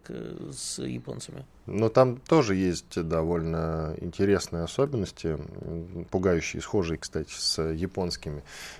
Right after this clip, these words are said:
Speaker 2: Японцы, как ты знаешь, все перфекционисты, а южные корейцы то же самое. То есть,
Speaker 1: В этом
Speaker 2: смотри,
Speaker 1: смысле,
Speaker 2: ты,
Speaker 1: да.
Speaker 2: э, например, вот ты находишься на работе, и ты не можешь оттуда с работы уйти,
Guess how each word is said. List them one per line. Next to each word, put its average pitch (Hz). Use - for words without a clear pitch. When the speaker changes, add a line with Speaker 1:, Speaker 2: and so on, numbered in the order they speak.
Speaker 2:
Японцы, 113
как 98
ты 101
знаешь, 123
все -
перфекционисты, 78
а 78
южные 92
корейцы 123
то 101
же -
самое. 85
То 120
есть, 117
Speaker 1:
В -
этом 185
Speaker 2:
смотри, 165
Speaker 1:
смысле, 170
Speaker 2:
ты, 170
Speaker 1:
да. 123
Speaker 2:
э, 98
например, 117
вот 110
ты 107
находишься 95
на 92
работе, 87
и 92
ты 156
не 120
можешь 131
оттуда 87
с -
работы 92
уйти, 214